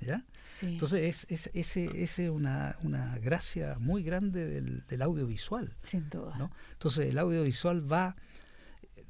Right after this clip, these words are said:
Speaker 1: todo lo que se filma hoy, en realidad, se va, va quedando para el futuro.
Speaker 2: Claro.
Speaker 1: Para que en el futuro puedan ver exactamente cómo éramos hoy,
Speaker 2: Ajá.
Speaker 1: cómo nos comportamos, cómo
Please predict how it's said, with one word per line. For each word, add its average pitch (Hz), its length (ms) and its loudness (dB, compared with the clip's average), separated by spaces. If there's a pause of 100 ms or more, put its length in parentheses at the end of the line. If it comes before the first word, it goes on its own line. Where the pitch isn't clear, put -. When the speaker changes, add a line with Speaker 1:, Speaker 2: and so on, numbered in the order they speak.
(140)
Speaker 1:
todo 214 160 12
lo 226 100 10
que 196 80 6
se 165 140 4
filma 185 480 4
hoy, 180 480 6
en 135 180 4
realidad, 127 440 2
se 139 180 -2
va, 151 260 0 (100)
va 156 100 0
quedando 170 520 2
para 131 160 -2
el 117 80 2
futuro. 139 540 -2 (160)
Speaker 2:
Claro. 175 380 0 (360)
Speaker 1:
Para 123 240 4
que 123 80 4
en 123 80 4
el 120 80 4
futuro 165 400 2
puedan 156 340 2
ver 151 120 4
exactamente 180 720 2
cómo 160 300 6
éramos 170 400 2 (120)
hoy, 165 280 6
Speaker 2:
Ajá. 165 400 -2
Speaker 1:
cómo 170 280 4 (840)
nos 139 260 -2
comportamos, 147 600 2
cómo 147 280 2